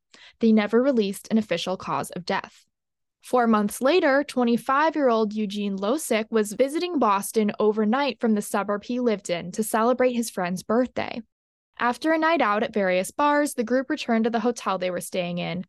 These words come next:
Losick included. Now, Losick was a smoker, and at two twenty-four A M, after everyone else had returned to the hotel together,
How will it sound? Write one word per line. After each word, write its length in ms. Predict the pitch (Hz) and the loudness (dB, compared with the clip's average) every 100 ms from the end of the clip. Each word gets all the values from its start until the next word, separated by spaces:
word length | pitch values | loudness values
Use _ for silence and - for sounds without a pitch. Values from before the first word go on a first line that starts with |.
| _ | _
Losick 420 | 208 175 180 165 | 0 0 -2 -4
included. 520 | - 220 - 294 - - _ _ _ _ _ _ - | -2 0 2 0 -2 -8 _ _ _ _ _ _ -2
Now, 160 | 240 | 0
Losick 300 | 247 311 392 | 2 2 0
was 140 | 349 311 | 0 0
a 80 | 330 | -2
smoker, 640 | - 208 185 180 196 285 | 0 0 0 -2 -2 -2
and 400 | 214 208 208 202 - | 0 0 0 -2 -2
at 240 | 214 - | -4 -4
two 240 | - 277 285 | -6 -2 -2
twenty-four 560 | - 320 311 233 214 | -4 -8 -4 0 2
A 160 | 214 214 | 4 2
M, 220 | 180 180 | 0 -4
after 260 | 185 - 214 | -6 -6 -4
everyone 340 | 226 247 277 | -2 0 0
else 220 | 220 208 | 0 0
had 140 | - 214 | -4 -4
returned 320 | 220 190 180 | -4 -6 -6
to 40 | |
the 80 | 190 | -4
hotel 360 | 196 196 392 403 | -6 -4 -2 -2
together, 500 | 220 202 185 196 | -2 -4 -2 -4